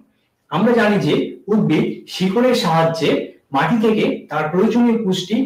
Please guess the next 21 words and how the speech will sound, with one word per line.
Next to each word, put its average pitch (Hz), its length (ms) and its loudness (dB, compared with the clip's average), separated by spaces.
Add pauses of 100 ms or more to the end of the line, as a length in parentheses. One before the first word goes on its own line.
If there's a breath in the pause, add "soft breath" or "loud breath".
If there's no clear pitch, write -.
(280)
সংগ্রহ 214 300 2 (160)
করে। 107 160 -4 (280)
মাটি 160 260 0
থেকে 247 160 0 (120)
উদ্ভিদ 247 300 -2 (340)
পানির 220 340 2
মাধ্যমে 165 380 0 (360)
এই 247 140 0
প্রয়োজনীয় 226 460 2
পুষ্টি 208 260 -4 (100)
উপাদানগুলো 156 480 0 (320)
সংগ্রহ 214 360 4 (120)
করে। 107 140 -8 (360)
এই 214 200 0
প্রয়োজনীয় 247 440 2
পুষ্টি 247 300 -2
উপাদানগুলোর 165 560 0
মধ্যে 131 220 0
রয়েছে 117 360 0 (460 loud breath)
সোডিয়াম, 143 520 0 (340)
পটাশিয়াম, 131 580 0